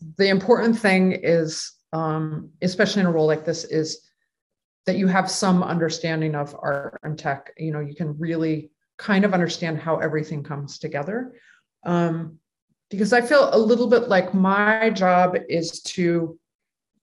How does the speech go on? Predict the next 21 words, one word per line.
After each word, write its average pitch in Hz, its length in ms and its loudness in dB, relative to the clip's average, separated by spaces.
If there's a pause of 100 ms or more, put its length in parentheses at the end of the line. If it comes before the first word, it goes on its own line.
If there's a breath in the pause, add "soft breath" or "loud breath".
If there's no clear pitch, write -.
um, 165 520 -2 (600)
pave 226 320 4
the 202 100 4 (120)
road 202 220 4
for - 120 -2
the 220 120 2
artists 180 340 0
to 175 80 -8
be 175 80 0
able 165 160 2
to 156 120 -6
put 185 120 -4
their 165 100 2
best 156 300 -4
work 151 180 -6
on 147 100 -8
the 147 60 -6
screen. 160 340 -4
And 147 120 -8
sometimes 208 440 -2
that's 175 360 0